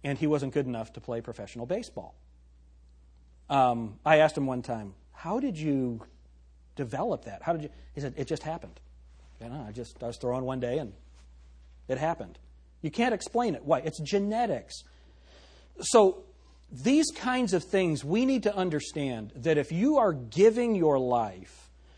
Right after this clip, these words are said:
to live out your Uncle Rico fantasy of sports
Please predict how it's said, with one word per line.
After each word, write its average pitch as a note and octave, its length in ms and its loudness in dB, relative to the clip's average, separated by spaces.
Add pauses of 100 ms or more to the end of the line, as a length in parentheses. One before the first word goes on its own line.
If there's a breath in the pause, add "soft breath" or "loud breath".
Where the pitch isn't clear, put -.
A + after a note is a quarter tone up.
(220 soft breath)
to D#3+ 120 4
live F3 400 8
out D#3+ 360 8
your F3 600 6
Uncle F3 400 2
Rico D3+ 480 2
fantasy C3+ 920 -2
of G#2 180 -6 (600)
sports - 760 4